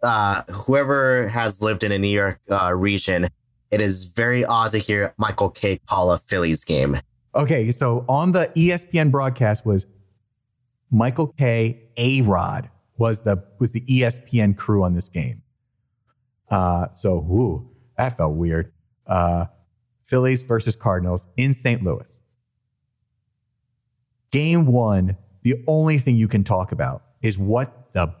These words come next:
Speaker 2: bleep happened in the ninth inning. It was like someone took a trap door and just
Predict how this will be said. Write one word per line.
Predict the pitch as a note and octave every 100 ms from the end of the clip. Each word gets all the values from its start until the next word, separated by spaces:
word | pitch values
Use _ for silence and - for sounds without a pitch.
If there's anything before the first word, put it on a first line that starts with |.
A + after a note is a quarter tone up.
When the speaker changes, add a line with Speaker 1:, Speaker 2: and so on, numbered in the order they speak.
| A#2
Speaker 2:
bleep | G#2+ A#2+ B2+
happened | G#2+ A2 G2+ F#2+ F2
in | F2
the | F2
ninth | F2 F2+ F2+ E2+
inning. | D2 D2+ - _ _ _ _ _
It | B2+ C#3
was | D#3 B2+
like | C3 B2
someone | C#3+ C#3+
took | C#3 B2
a |
trap | G#2 - B2 B2+ B2 -
door | A2+ G2 E2+ G#2
and | G2
just | F#2 F#2